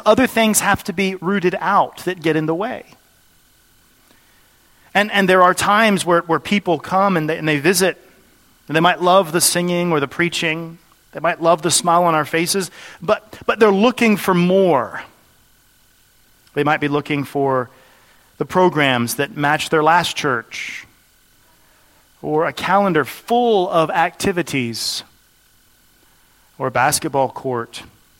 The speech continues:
or a coffee shop in the commons of the church building.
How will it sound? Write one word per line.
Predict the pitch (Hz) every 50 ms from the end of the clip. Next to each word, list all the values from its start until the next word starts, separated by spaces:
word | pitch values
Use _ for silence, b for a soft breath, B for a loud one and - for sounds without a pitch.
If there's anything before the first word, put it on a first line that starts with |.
| _ _ _ _ _ _ _ _ _ _ _ -
or | 185 214
a | -
coffee | - - - 220 208 - - 190
shop | 160 - - 160 143 139 131 - 220
in | 190 160 156
the | 151 151 147 135 131 - _ _ _ _ _ _ _ _ _ _
commons | - - - 180 180 175 151 135 127 120 117 113 - - -
of | 139 120
the | 131
church | - - 151 143 - - -
building. | - 151 147 131 131 120 113 113